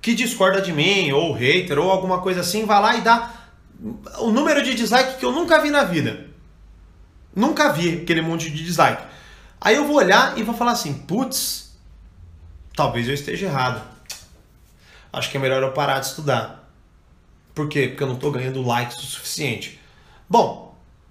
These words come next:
eu tô fazendo então, tô indo pelo caminho totalmente errado. É como se eu tivesse construindo uma casa num palito de fósforo. Ele vai quebrar. Lógico que ele vai quebrar. Porque eu tô querendo ser uma pessoa melhor em recompensa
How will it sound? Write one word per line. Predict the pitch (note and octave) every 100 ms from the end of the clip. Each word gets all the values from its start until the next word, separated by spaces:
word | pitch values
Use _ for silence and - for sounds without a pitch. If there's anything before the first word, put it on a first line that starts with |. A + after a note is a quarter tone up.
| _ - _ _ _ _ _ - _ _ _ _ -
eu | C#3+ -
tô | C3
fazendo | D3 A#2+ A#2
então, | C#3+ E3+ F3+
tô | F3 B2
indo | C#3+
pelo | G3+ A#3
caminho | G#3+ D#3 F3
totalmente | F3+ F3 A#3+ B3 B3
errado. | A3+ G3 C#3
É | A#2+
como | B2+
se | C3+
eu |
tivesse | D#3 F3 -
construindo | F#3+ F#3 D3+ D3+
uma | G3 G3
casa | E3+ F#3
num | G#3+
palito | G#3+ A3+ G#3 -
de | A3+
fósforo. | - B3 F#3+ B2+ G#2 - - - - -
Ele | C#3+ G3+
vai | B2 C3 C3
quebrar. | G#3+ - G3 G#3 - - - _ _ _ D#3
Lógico | D#3+ A#3 D4 -
que | -
ele | B2
vai | A#2
quebrar. | C3+ B2 A#2+ G2 - - -
Porque | D3 F#3+
eu | F#3
tô | G3+
querendo | - F3 B3+ C#4+
ser | - F#3+
uma | F3 E3+
pessoa | E3 E3
melhor | C#3 C3+ G#3+ G#3 - - - - _ -
em | G3+ C#4+ C4+
recompensa | D#3+ A3 A#3 A#3 F3+ F#3 B3 - - -